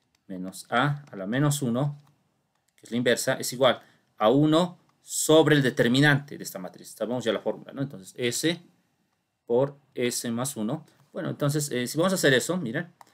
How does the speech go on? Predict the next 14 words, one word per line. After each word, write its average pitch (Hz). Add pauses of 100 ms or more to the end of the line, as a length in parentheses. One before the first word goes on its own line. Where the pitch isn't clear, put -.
(520)
aquí -
voy 135
a 104
calcular 110
el, 101
el 104
determinante. 90 (300)
S 131 (420)
por 98
I 143 (360)
menos 92
A. 107 (640)
Su -
determinante, 131